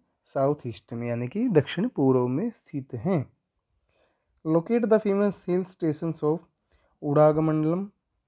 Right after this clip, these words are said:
popularly known as ऊटी and the कोडैल कनाल, ठीक है, ये जो चोटियाँ हैं हिल स्टेशन है, सॉरी हिल स्टेशन है फेमस ऊटी,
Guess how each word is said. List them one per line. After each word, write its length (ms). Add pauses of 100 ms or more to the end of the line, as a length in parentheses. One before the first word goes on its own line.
(800)
popularly 540
known 340
as 180
ऊटी 380 (280)
and 220
the 120 (920)
कोडैल 380 (420)
कनाल, 340 (640)
ठीक 120
है, 100 (460)
ये 340 (440)
जो 200
चोटियाँ 500
हैं 160 (160)
हिल 140
स्टेशन 420
है, 120 (180)
सॉरी 180 (100)
हिल 140
स्टेशन 380
है 60
फेमस 380 (240)
ऊटी, 300